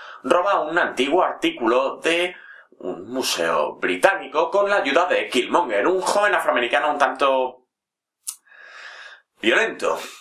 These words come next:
Así pues, T'Challa tiene que atrapar a Klaue, y mientras lo hace, su exnovia, Nakia, intenta explicarle que quizás una política completamente aislacionista no sea la mejor manera de llevar un país, puesto que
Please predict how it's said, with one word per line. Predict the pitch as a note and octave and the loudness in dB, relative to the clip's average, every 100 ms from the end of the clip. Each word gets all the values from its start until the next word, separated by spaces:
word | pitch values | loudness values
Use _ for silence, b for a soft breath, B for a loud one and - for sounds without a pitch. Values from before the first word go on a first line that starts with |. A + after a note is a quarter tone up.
| B B B _ - | B B B _ -4
Así | - - G#3 | -2 0 -2
pues, | D3+ C#3 - - - | 2 2 2 -4 -4
T'Challa | - F3 D#3+ C#3+ D3+ D3+ | 0 2 2 0 -2 -2
tiene | C#3+ B2+ - | -2 0 0
que | C3+ C3+ | -2 0
atrapar | C3+ - G2 G2+ F2+ | 0 0 0 0 0
a | D#2+ | -2
Klaue, | D3 - - - B B - | 0 0 0 -8 B B -4
y | G3 | -2
mientras | G3 F#3 B2 - | 0 0 0 0
lo | G2+ C#3+ | 2 2
hace, | - B2 C#3 C#3+ | 0 -4 -2 0
su | - F#2 | 0 0
exnovia, | - B2+ E3 C3+ C3+ - B B | 0 2 2 2 -4 -4 B B
Nakia, | A2 A2 - D#3+ C#3 D3 - | 0 0 2 0 2 0 -2
intenta | F3 F#3+ A3 | -2 0 0
explicarle | G#3+ - F#3+ D#3+ D#3+ D#3+ D#3+ | 0 -2 0 0 0 -4 0
que | E3 E3 E3 - - - _ _ _ _ - | 2 2 0 -4 -16 -18 _ _ _ _ -8
quizás | D3 F#3+ F#3+ G3+ - | -2 0 2 0 0
una | F#3 G#3 | 2 2
política | G#3+ F3 E3+ E3+ E3 D#3 C#3+ C3+ - | 2 0 0 2 2 2 0 -4 2
completamente | - - E3+ G3+ F3+ F#3+ | 2 2 0 0 0 0
aislacionista | F#3+ C#3+ - G#2 C#3 - D3 - B B B B B _ _ - | 0 0 0 -2 0 2 2 0 B B B B B _ _ -4
no | C3 D3+ F#3 | 0 0 0
sea | - D3 D3+ | 0 0 2
la | F3 | 0
mejor | A#2 - - C3 E3+ | 0 -2 0 0 2
manera | D#3+ A2+ G#2 G2 A2+ C3+ | 2 2 0 0 0 0
de | A#2 F#2 | -2 0
llevar | F2+ - F2+ | 0 0 -2
un | - | -2
país, | - E3 D#3+ - | 0 0 -2 -4
puesto | - D#3+ E3 | -2 0 0
que | - B2+ C3+ C3 | 0 0 0 -6